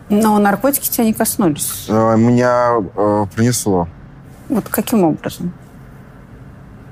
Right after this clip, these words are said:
Speaker 2: Я говорю, что это гены. Вокруг меня много людей девяностых сидели на черняшке. Ну, э, всем, э, и-, известная история. Это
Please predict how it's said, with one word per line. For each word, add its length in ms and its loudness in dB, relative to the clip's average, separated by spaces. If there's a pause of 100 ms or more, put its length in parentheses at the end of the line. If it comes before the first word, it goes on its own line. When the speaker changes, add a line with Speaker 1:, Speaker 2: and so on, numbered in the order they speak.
(1200)
Speaker 2:
Я 180 2
говорю, 280 2
что 180 -4
это 180 0
гены. 380 -2 (680)
Вокруг 340 0
меня 240 2
много 320 2
людей 500 2 (380)
девяностых 720 0 (260)
сидели 300 2
на 120 2
черняшке. 680 -2
Ну, 240 -2 (220)
э, 220 -2
всем, 340 0
э, 300 -4 (100)
и-, 300 -2
известная 480 0
история. 400 0 (360)
Это 240 -2